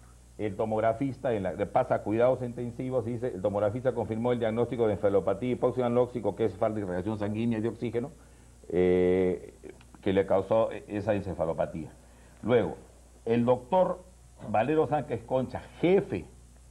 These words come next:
de la unidad de cuidados intensivos del Hospital Militar, lo ha ratificado tres veces, porque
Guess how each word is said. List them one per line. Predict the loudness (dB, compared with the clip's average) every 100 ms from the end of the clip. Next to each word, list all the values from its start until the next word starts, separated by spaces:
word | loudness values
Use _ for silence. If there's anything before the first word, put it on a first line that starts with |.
| -8
de | -2
la | 0
unidad | 0 0 2 0 -2 -16 -20 -20 -20 -10
de | -4
cuidados | 2 2 2
intensivos | -2 0 0
del |
Hospital | 0 0 0
Militar, | 0 0 2
lo | 2
ha |
ratificado | 0 -2 -4 0 0 0 -4 -2
tres | 0 2
veces, | 0 -2 -4
porque | -6 -4 -6